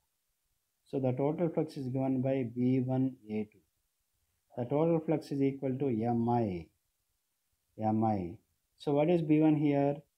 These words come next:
Mu naught I R one square divided by two into R one square plus X square whole power three by two into A two. So, A two is here pi R two square.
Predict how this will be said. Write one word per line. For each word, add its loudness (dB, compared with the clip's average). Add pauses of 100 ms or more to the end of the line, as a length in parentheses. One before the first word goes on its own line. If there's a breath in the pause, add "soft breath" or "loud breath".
(260)
Mu 2
naught 4 (220)
I 0
R -4
one 0
square -6
divided -8
by -4 (580)
two 0
into 0
R -4
one -2
square -4
plus -10
X -14
square -6
whole -6
power -6 (140)
three -14
by -6
two -10 (600)
into -2
A 4
two. -2 (640)
So, 2
A 6
two 2
is 4
here 2 (200)
pi 2
R 0
two -4
square. -16